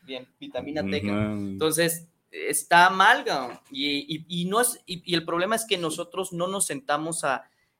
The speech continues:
Speaker 1: a darnos un chance con el tema preventivo. Entonces, no es que, "Ay, no, no voy a comer mis taquitos, voy a comer pura lechuga, puro brócoli".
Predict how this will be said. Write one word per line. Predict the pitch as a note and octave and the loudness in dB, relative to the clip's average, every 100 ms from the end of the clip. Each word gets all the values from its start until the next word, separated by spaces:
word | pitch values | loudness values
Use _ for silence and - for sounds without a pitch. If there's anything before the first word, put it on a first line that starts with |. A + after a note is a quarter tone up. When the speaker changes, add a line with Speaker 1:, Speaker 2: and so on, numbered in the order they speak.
| _ _ | _ _
Speaker 1:
a | C3 B2 A#2 A#2 A#2 - A#2 | 0 4 4 4 2 2 2
darnos | D3 D#3+ D#3+ | 2 2 -4
un | E3 E3 | -6 -8
chance | - D#3 D#3+ - E3 - _ _ _ | -2 -2 0 -2 -4 -8 _ _ _
con | C3+ | -2
el | B2+ B2+ | -2 -2
tema | C#3 D3+ | -2 0
preventivo. | C3+ B2+ A#2+ E3+ F#3 - - _ _ | 0 0 -2 -8 -8 -8 -12 _ _
Entonces, | - C3+ D#3 - - _ _ - | -6 0 2 0 -4 _ _ -6
no | D#3 F#3+ | -2 0
es | A#3 | 2
que, | - - | 2 2
"Ay, | G3 A#3+ A#3+ | 4 4 4
no, | A3+ A3 | 2 0
no | A3 | 0
voy | A3 | -2
a | |
comer | A3 G3+ | -2 -4
mis | G#3 - | -6 -4
taquitos, | D3+ - D#3+ E3 E3+ E3 D3+ | -6 -6 -6 -4 -4 -6 -2
voy | G3 | -2
a | G3 | -2
comer | E3+ F3 | -6 -8
pura | F#3 F#3 | -2 0
lechuga, | E3 D#3+ - D#3+ E3 D#3+ D#3 | -2 -6 -8 -6 -2 -2 0
puro | E3 F3+ | -4 -4
brócoli". | D#3 E3 E3 D#3+ D#3 D#3 | -2 -2 -2 -2 0 0